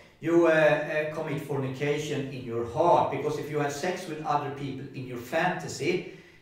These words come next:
you have sex with them in your heart. It's the same thing if you are married. If you have a wife and watch other women with lust, you commit adultery in your heart. If you have a husband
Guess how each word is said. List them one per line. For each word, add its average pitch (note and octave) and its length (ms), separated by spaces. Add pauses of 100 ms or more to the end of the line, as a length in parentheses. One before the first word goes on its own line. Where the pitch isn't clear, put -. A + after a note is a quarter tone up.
(100)
you F#3 160
have G#3 260
sex - 380
with D3+ 100
them C#3+ 160
in D3+ 140
your D3+ 200
heart. - 440 (240)
It's E3+ 160
the E3+ 80
same F3+ 320
thing F3 260
if D3 180
you D3 140
are C#3+ 140
married. - 640 (280)
If D3 160
you E3+ 100
have E3+ 220
a E3 60
wife F3 460
and C#3 120
watch D3 240 (480)
other F3 300
women C3+ 420
with C3+ 180
lust, D#3+ 440 (320)
you D3+ 120
commit D3+ 340
adultery D3 720
in C3+ 100
your C3 160
heart. - 460 (340)
If D3 160
you D#3 80
have D3+ 240
a D3 60
husband C3 600